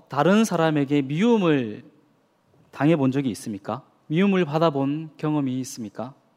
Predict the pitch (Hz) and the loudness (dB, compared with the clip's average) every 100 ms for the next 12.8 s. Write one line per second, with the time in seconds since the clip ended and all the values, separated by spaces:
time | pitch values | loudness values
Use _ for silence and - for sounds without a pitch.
0 | _ _ _ _ _ _ _ _ _ _ | _ _ _ _ _ _ _ _ _ _
1 | _ _ _ _ - 151 196 160 156 113 | _ _ _ _ 0 4 4 4 2 -2
2 | - _ _ _ _ _ _ - 143 185 | -12 _ _ _ _ _ _ -12 -4 0
3 | 226 190 156 156 180 180 170 143 170 262 | 2 2 2 0 -2 -6 -12 -8 -2 2
4 | 226 175 151 151 147 143 151 123 139 107 | 2 2 0 -2 -2 0 -2 -4 -8 -10
5 | - 127 - _ _ _ _ _ _ _ | -12 -16 -20 _ _ _ _ _ _ _
6 | _ _ _ _ - - _ - 165 196 | _ _ _ _ -20 -20 _ -2 4 6
7 | 156 196 214 - - 220 214 190 196 180 | 6 8 6 6 0 2 2 2 -4 -4
8 | 160 170 170 - 165 139 107 - - _ | -2 0 0 -2 -4 -4 -4 -12 -20 _
9 | - 147 175 165 180 170 160 160 - 135 | 0 0 2 0 0 -4 -2 -4 -2 -4
10 | 131 151 131 110 113 95 90 - _ _ | -4 -4 -4 -4 -6 -6 -10 -20 _ _
11 | _ _ _ 151 160 147 160 160 151 147 | _ _ _ -6 -2 -2 2 2 2 0
12 | 147 131 131 147 185 170 117 | 0 -2 -4 -6 -4 -2 -4